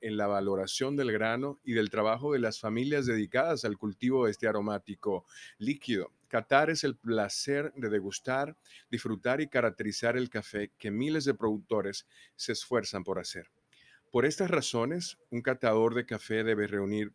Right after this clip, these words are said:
varias características para evaluar las cualidades del café de manera objetiva, a través de métodos estandarizados. Por ejemplo, el catador de café debería poseer entrenamiento adecuado, manejar los procedimientos, reglas y protocolos del análisis y control de calidad.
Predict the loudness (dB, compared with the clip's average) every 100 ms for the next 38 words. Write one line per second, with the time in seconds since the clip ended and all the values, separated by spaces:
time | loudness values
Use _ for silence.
0 | -12 -4 -2 -2 -2 -2 -2 -2 -6 -6
1 | -6 -6 -4 -2 0 0 0 0 -4 -4
2 | -2 0 -2 -4 -8 -10 -4 -4 -4 -6
3 | -4 -6 -8 -8 -6 -6 -10 _ -20 -20
4 | -12 -6 0 2 2 0 0 0 0 -2
5 | -6 -4 -4 -4 -2 0 -2 -6 -14 _
6 | _ -20 -10 -2 -2 -2 -4 0 2 2
7 | 2 2 2 2 -2 0 2 2 2 0
8 | 0 -4 -2 -2 -2 -2 -2 -2 -4 -4
9 | -4 -2 0 0 -2 -10 -12 -10 -6 0
10 | 0 -2 _ -8 -6 -6 -2 -2 0 -2
11 | -2 -2 0 2 2 0 -2 -6 -4 -4
12 | 0 2 2 2 0 0 0 -2 -4 -8
13 | -8 -8 -6 -4 -4 -4 -2 -2 -4